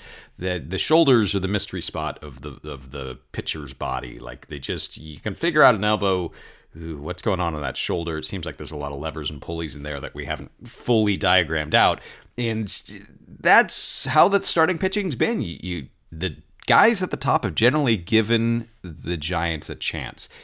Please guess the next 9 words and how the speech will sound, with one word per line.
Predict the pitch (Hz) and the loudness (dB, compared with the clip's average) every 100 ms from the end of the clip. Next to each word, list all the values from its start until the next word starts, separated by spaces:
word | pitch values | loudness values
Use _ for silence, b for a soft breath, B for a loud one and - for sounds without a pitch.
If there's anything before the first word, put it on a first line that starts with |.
| b - | b -14
And | 73 67 | -12 -10
it's | 69 - | -10 -8
been | 87 73 | -8 -6
the | |
bullpen | 69 131 131 131 110 | 0 0 2 0 -2
that | 107 | -2
comes | 113 95 | -4 -2
in | 101 98 | -2 0
afterward. | 98 - 95 95 92 | 0 0 0 0 -2